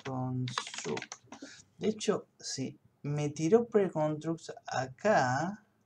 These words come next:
significa que acá yo me olvidé de cambiarlo. Mirá, mirá.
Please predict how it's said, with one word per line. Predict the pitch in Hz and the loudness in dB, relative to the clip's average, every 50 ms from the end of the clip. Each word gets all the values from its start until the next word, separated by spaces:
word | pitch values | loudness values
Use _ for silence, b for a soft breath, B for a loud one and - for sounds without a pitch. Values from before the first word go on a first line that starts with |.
| _ _ _ _ _ B B B B B B B B B | _ _ _ _ _ B B B B B B B B B
significa | - - - - - - 160 156 147 147 147 147 147 143 139 135 131 135 - - - - 233 269 254 - _ - - 139 131 123 120 120 123 131 147 170 185 - - _ _ _ _ _ _ _ _ _ _ _ | -10 -6 -6 -4 -2 -2 -2 -2 0 -2 -2 -2 -2 -2 -2 -4 -4 -6 -10 -12 -8 -8 -8 -8 -8 -12 _ -10 -4 -2 0 2 2 2 2 2 0 -2 -2 -6 -10 _ _ _ _ _ _ _ _ _ _ _
que | _ - 143 139 120 | _ -6 -4 -4 -2
acá | 113 117 117 113 - - - 214 202 196 185 | -2 -4 -4 -6 -10 -2 2 4 6 6 4
yo | 185 - - 165 | 2 -2 -4 -2
me | 160 160 156 | 0 0 0
olvidé | 147 139 139 147 156 | 0 0 0 0 2
de | 151 151 139 - | 2 2 2 2
cambiarlo. | 135 127 123 131 143 160 160 143 123 117 113 - - - 113 110 - _ - _ _ _ _ - _ _ _ _ _ _ _ _ _ _ | 0 0 0 0 -2 -2 0 0 0 0 -2 -6 -10 -12 -14 -14 -16 _ -20 _ _ _ _ -20 _ _ _ _ _ _ _ _ _ _
Mirá, | - - 110 107 - 113 - - - - - - | -10 -6 -4 -2 -2 -4 -4 -8 -12 -14 -16 -16
mirá. | 110 - - - | -16 -16 -16 -18